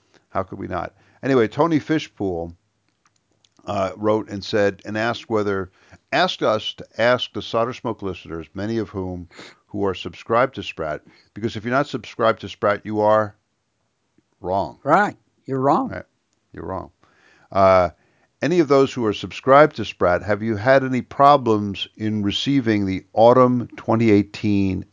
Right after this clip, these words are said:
Speaker 1: edition? Because they went to a new printer and they heard something about people having problems.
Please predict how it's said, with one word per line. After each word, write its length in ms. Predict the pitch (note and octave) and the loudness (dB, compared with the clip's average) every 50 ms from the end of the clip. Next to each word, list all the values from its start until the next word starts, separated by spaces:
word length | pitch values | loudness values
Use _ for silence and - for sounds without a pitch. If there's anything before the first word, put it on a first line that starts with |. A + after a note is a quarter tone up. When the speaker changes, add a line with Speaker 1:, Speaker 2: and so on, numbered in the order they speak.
| _ - | _ -8
Speaker 1:
edition? 680 | F2+ D#2+ - F#2 F#2 F2+ - - C2+ A#1 - - _ _ _ - - - - - - _ - | -6 -4 0 0 0 0 0 -4 -6 -8 -8 -14 _ _ _ -20 -20 -20 -20 -20 -20 _ -4
Because 260 | G2 G2 A2 A2 - | 2 4 6 6 8
they 80 | B2 A#2+ | 8 8
went 220 | B2 D3 D#3+ D#3 | 8 8 6 6
to 100 | - C#3 | 4 2
a 60 | A#2 A2+ | 4 6
new 180 | A2+ C3+ D3 | 8 6 6
printer 640 | D3 - - C3 C3 B2+ G#2+ - F#2+ E2 D#2 D#2+ E2 F2 - _ _ _ _ _ - _ _ _ _ - | 6 4 2 2 2 2 2 0 0 0 0 -2 -6 -12 -18 _ _ _ _ _ -20 _ _ _ _ -2
and 160 | - G2 G2+ | 0 2 6
they 100 | G#2 G#2 | 6 6
heard 360 | G2+ F#2 G#2 C3 C3+ C#3 A#2 - | 6 6 6 6 6 6 6 4
something 560 | - A#2 A2 G2+ - - G2+ G2 G2 F2+ - - | 4 4 4 4 6 2 2 2 2 -2 -4 -4
about 400 | F#2 E2+ G2 F#2 F#2+ F#2 - - | 0 6 8 8 8 8 6 2
people 280 | A2+ A2 - G#2 F#2+ | -2 0 2 2 2
having 240 | F#2 F#2+ F#2 F#2+ F#2 | 4 4 4 2 0
problems. 360 | F2 - G2 G2 F2 D#2+ - | -2 2 2 2 2 2 -6